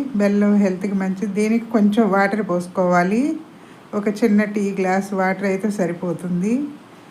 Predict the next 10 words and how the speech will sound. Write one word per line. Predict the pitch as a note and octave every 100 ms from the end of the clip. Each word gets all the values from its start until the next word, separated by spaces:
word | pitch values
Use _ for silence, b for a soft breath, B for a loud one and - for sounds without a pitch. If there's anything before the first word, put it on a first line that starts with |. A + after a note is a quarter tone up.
| B - -
బెల్లం | G#3+ G#3+ A#3 B3
గడ్డలుగా | G#3 G3 A3 A#3 A3+
ఉందనుకుంటారేమో, | G#3+ G3 G#3 G3 G3 G3 G3 F#3+ F3+ F3 F#3+ A3+ D#4 F4+ - -
నేనైతే | A3 A3 A3 G#3+ G#3+ B3+ C#4 C4+ - F#3 - A3
ఇలా | G#3+ A3+
వేసినా | G#3 A3+ A3 B3+
కూడా | B3+ A#3+
మనం | A#3 A#3 A3
వాటర్ | G3+ G#3 A3+
పోస్తాం | A3+ G#3 G#3 G#3+